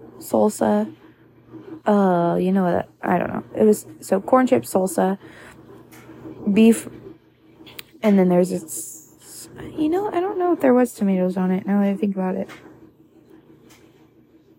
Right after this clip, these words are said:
I don't think there was. Nope, I think it was just, like, maybe there was. I don't remember for sure, but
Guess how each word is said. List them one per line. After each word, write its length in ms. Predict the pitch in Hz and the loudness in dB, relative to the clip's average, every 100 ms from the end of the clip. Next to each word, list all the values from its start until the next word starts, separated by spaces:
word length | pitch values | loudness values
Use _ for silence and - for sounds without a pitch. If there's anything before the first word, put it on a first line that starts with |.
| _ - - - | _ -20 -18 -4
I 40 | |
don't 120 | 269 392 | 0 0
think 160 | 370 | 0
there 100 | 370 | 2
was. 420 | 320 247 202 - - - _ _ _ _ _ - - _ _ _ - _ _ _ _ _ _ _ _ - - - - _ - _ _ _ _ _ - - - | 4 2 0 -8 -20 -20 _ _ _ _ _ -20 -20 _ _ _ -20 _ _ _ _ _ _ _ _ -20 -20 -20 -20 _ -20 _ _ _ _ _ -20 -20 -6
Nope, 240 | 311 392 - - | -2 -2 -4 -2
I 80 | |
think 180 | 285 311 | 0 0
it 40 | 311 | 0
was 180 | 294 | -2
just, 200 | - 269 | -4 -6
like, 180 | 254 226 - - - - _ _ _ _ _ _ _ _ _ _ _ _ _ _ _ _ _ _ _ _ _ _ _ _ _ - - - - - _ - - - - | -4 -6 -8 -20 -20 -20 _ _ _ _ _ _ _ _ _ _ _ _ _ _ _ _ _ _ _ _ _ _ _ _ _ -20 -20 -20 -20 -20 _ -20 -20 -20 -6
maybe 200 | 220 190 | -2 0
there 120 | 175 | -2
was. 300 | 180 180 - 233 | -2 -6 -4 0
I 80 | |
don't 100 | 240 | 2
remember 360 | 185 180 180 185 | 2 -2 -2 -4
for 140 | 185 | -2
sure, 200 | 190 185 | -4 -4
but 240 | 190 190 | -4 -4